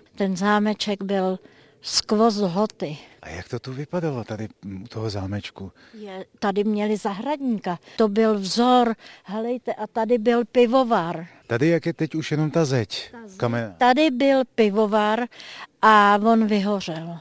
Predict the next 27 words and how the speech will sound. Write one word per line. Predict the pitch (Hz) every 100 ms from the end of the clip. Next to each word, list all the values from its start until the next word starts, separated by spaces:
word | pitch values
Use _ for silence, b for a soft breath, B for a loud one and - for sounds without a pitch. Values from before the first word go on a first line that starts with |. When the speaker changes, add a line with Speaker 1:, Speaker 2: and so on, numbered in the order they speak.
| - -
Speaker 2:
Teď | 247
Speaker 1:
Ten | 156
Speaker 2:
už, | 143 -
Speaker 1:
já |
Speaker 2:
teď | - 135
Speaker 1:
si |
Speaker 2:
už | 151
vidíme | 147 156 175 180
jenom | 175
Speaker 1:
nepamatuji. | 180 175
Speaker 2:
takové | 175 180
zbytky | 143 156 - 185
Speaker 1:
Ano. | 160
Speaker 2:
zdí | 123 131 156 170
a | 131
takový, | 131 - 151 156 160 -
Speaker 1:
Ano. | 247 226
Speaker 2:
takový | 123 - 143 139
val | 110 120 135 147 -
něčeho. | 123 117 - 123 131
Speaker 1:
Ano. | 151 - _
Takže | 208 190 226 220
jsme | 220 233
tu | 233 262
měli | 254 247 247
i | 226 233
pivovar | - 233 220 226 233 240